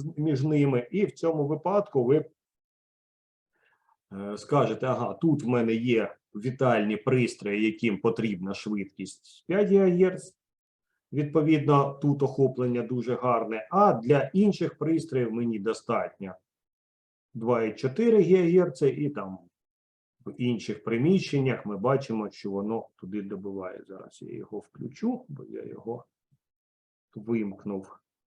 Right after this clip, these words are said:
Два і чотири. І ось ми його бачимо. Тобто він проходить уже по більшій частині приміщень.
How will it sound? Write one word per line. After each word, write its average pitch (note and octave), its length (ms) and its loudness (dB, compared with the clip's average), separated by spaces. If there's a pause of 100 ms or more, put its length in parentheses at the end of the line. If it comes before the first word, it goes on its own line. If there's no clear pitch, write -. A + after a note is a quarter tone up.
(640)
Два A2+ 260 -16
і A2+ 80 -14
чотири. - 680 -4 (1400)
І D3 160 -6
ось B2+ 380 -2
ми A2+ 140 -2
його G#2+ 300 0
бачимо. G#2 520 0 (120)
Тобто - 300 -14
він G2+ 220 -6
проходить F#2+ 600 -4
уже F#2+ 200 -4
по A#2+ 200 0
більшій G2+ 600 -4
частині F#2+ 520 -8
приміщень. F3 720 0